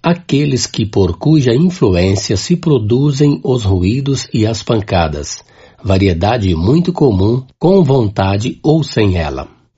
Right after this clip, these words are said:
Médiuns motores. Aqueles que produzem o movimento dos corpos inertes, muito comuns.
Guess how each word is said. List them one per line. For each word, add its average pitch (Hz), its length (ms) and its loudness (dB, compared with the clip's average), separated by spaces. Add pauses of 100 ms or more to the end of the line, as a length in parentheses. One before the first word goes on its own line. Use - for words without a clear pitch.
(720)
Médiuns 135 680 2
motores. 110 800 0 (160)
Aqueles 156 640 0
que - 140 -2
produzem 104 720 2
o 95 80 2
movimento 104 720 0
dos 160 200 -2
corpos 127 540 -2
inertes, 95 720 0 (280)
muito 151 400 2
comuns. 87 680 -2